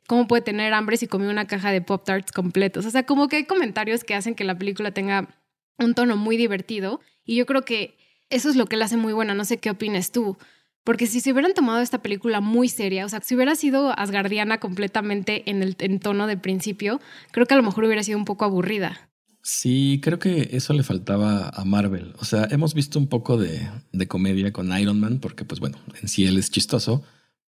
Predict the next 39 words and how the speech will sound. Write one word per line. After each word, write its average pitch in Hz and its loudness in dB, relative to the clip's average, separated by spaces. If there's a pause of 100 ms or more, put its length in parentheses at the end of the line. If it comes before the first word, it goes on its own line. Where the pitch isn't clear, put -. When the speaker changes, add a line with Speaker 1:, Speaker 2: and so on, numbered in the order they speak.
Speaker 2:
pero, 117 2
pues, 104 0
él, 113 2
y 107 2
aquí 104 0
es 117 2
más 117 2
bien 117 0
toda 113 2
la 110 2
historia, 101 0
o - -10
sea, 95 -2
la 92 0
interacción 98 0
que 110 0
tiene 107 2
con 92 -6
todas 110 0
las 104 0
personas 101 -2
aquí 101 0
en, 87 -6
en 92 -2
la 92 -2
Tierra. 117 0 (420)
Entonces 120 -2
creo 147 0
que 156 2
fue 151 0
una 139 2
buena 127 2
fórmula 98 -2 (220)
a 92 -2
cambiar 104 2
un 110 2
poco 98 -2
esta 104 2
esencia. 101 0